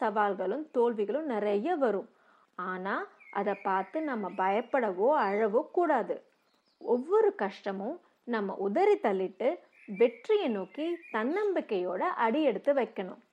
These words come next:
புரியுதா? ஓகே குட்டீஸ்,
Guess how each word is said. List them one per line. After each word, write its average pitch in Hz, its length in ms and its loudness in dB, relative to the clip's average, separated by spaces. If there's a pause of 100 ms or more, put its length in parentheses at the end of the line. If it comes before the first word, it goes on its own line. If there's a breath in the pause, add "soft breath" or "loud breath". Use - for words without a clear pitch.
(440)
புரியுதா? 226 440 2 (1500)
ஓகே 349 280 4 (120)
குட்டீஸ், 294 680 0